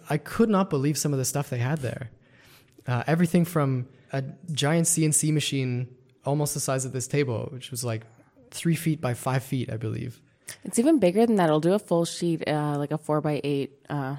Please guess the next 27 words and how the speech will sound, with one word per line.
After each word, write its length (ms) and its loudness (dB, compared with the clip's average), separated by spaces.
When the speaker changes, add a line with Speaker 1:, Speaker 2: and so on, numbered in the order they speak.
Speaker 2:
sheet 180 -8
of 80 -14
plywood. 540 -4
Speaker 1:
Wow. 400 -4
Speaker 2:
Yeah, 120 -8
Speaker 1:
Yeah. 60 -4
Speaker 2:
it's 140 -12
big. 340 -6
Speaker 1:
I 120 2
didn't 220 6
expect 300 2
to 60 -2
see 160 0
that 260 2
in 120 2
the 80 4
heart 300 -2
of 100 -6
downtown 400 0
Toronto. 340 -4
Speaker 2:
It's 160 2
pretty 320 -2
wild. 480 2
It's 140 -4
a 80 -2
really, 540 -2
um, 500 -4